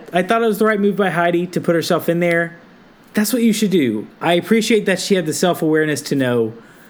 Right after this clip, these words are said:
"I'm not likely to get a lot of votes. I've gotta do something.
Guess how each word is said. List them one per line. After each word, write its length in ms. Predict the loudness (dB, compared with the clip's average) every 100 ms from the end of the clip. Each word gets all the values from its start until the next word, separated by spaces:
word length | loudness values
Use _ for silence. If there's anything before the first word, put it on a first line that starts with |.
| -20 -20 -20 -16 -4
"I'm 440 | 0 0 0 0
not 260 | 0 0 0
likely 300 | 0 0 0
to 80 |
get 100 | 0
a 60 | 0
lot 180 | 0 0
of 60 | 0
votes. 520 | 0 -2 -6 -10 -14 -20 _ -20 -20 -20 _ -20 _ -6
I've 120 | -2
gotta 240 | 0 2 2
do 160 | 0
something. 720 | 0 -2 -2 -2 0 -2 -4